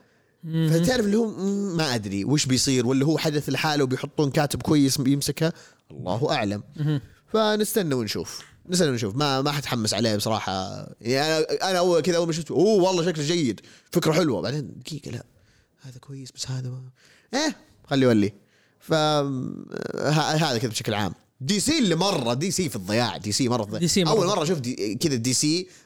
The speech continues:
Speaker 2: ضايع أكثر من مارفل. إحنا متعودين على ضياع مارفل، بس دي سي، دي سي مرة زي الخرا.
Speaker 1: شوف، في اثنين طلعوا من بعد بدأ، بدأ يضيع.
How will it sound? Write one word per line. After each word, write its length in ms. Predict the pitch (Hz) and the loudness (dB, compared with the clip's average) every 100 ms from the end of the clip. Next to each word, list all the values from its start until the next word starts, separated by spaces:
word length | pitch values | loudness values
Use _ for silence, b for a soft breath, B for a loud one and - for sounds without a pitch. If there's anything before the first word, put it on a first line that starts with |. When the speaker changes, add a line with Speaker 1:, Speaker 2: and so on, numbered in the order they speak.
| 107 | -6
Speaker 2:
ضايع 280 | 165 131 131 | -4 -2 -4
أكثر 180 | - | -4
من 60 | 101 | -4
مارفل. 360 | 113 110 - - | -4 -4 -4 -6
إحنا 240 | 135 143 | -4 -4
متعودين 360 | 127 131 143 131 | -2 0 0 0
على 100 | 101 | -2
ضياع 260 | 113 92 | -2 -2
مارفل، 400 | 98 98 87 85 B B - | -4 -6 -6 -12 B B -8
بس 100 | 110 | -4
دي 140 | 113 110 | -2 0
سي، 200 | 156 120 | 0 0
دي 100 | 92 | -2
سي 200 | - 90 | -4 -6
مرة 640 | 90 95 104 - - 78 | -8 -10 -10 -10 -12 -10
زي 240 | 90 104 82 | -6 -4 -6
الخرا. 560 | - - - 78 - | -6 -4 -4 -4 -6
Speaker 1:
شوف، 220 | - 220 - | 0 0 2
في 280 | 202 220 | 2 4
اثنين 340 | 185 190 208 170 | 4 4 4 4
طلعوا 360 | 190 180 185 | 4 4 6
من 100 | 175 | 4
بعد 140 | 165 151 | 4 4
بدأ، 360 | 139 139 135 | 4 2 2
بدأ 220 | 127 139 135 | 2 2 2
يضيع. 220 | 127 | 0